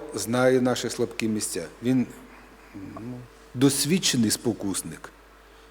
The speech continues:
За тисячі років він знає, як звести людину. І тому кидають різні думки. Кому спокуса, е,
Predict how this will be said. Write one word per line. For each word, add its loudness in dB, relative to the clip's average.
За 2
тисячі 4
років 6
він 4
знає, 6
як 6
звести 2
людину. 4
І 4
тому 6
кидають 6
різні 6
думки. 0
Кому 6
спокуса, 2
е, -4